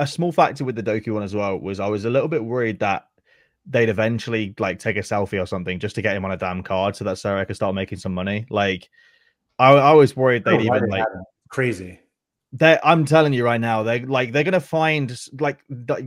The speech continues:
Speaker 1: Dan Sorare's going V I P to a Man City game, getting a selfie with him, and they're chucking it on a card at some point just to get his unique up there. Like,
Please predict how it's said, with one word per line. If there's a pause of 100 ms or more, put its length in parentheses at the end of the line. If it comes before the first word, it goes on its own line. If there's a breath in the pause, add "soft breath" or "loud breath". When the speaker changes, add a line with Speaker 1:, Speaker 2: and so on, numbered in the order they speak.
Speaker 1:
Dan
Sorare's
going
V
I
P
to
a
Man
City
game,
getting
a
selfie
with
him,
and
they're
chucking
it
on
a
card
at
some
point
just
to
get
his
unique
up
there.
Like,